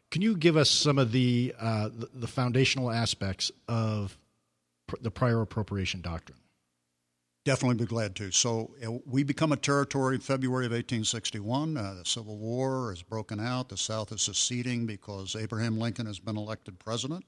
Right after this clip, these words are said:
Speaker 2: The writing's on the wall. Uh, he has stood up in his political career for a homesteading, free soil, anti-slavery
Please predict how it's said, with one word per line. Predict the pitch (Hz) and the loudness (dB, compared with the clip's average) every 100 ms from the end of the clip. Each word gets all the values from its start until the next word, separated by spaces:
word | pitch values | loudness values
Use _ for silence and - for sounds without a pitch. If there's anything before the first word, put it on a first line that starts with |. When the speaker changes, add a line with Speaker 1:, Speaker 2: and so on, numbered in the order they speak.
| - | -16
Speaker 2:
The | |
writing's | 92 107 113 101 | -6 -4 -4 -6
on | 104 101 | -6 -8
the | |
wall. | 90 104 123 143 160 127 - - _ _ _ | -8 0 2 2 0 -2 -16 -20 _ _ _
Uh, | - 92 | -8 -4
he | 90 127 | 2 4
has | 110 | 4
stood | - 131 127 | 4 4 4
up | 127 127 | 2 0
in | 113 | 0
his | 104 | 0
political | - 113 120 123 117 | -2 -2 0 -2 -4
career | - 107 120 123 131 | -6 -4 -2 0 -2
for | - 117 110 107 | -4 -2 0 0
a | 107 104 | -2 -4
homesteading, | - 135 131 - 131 127 127 120 | 0 2 4 2 0 -2 -2 -4
free | - - 139 131 | -6 -2 2 4
soil, | - 120 123 123 123 | 4 4 2 0 -2
anti-slavery | 127 127 127 135 - 120 117 117 117 120 117 | 0 0 0 0 0 0 -2 -2 -2 -4 -4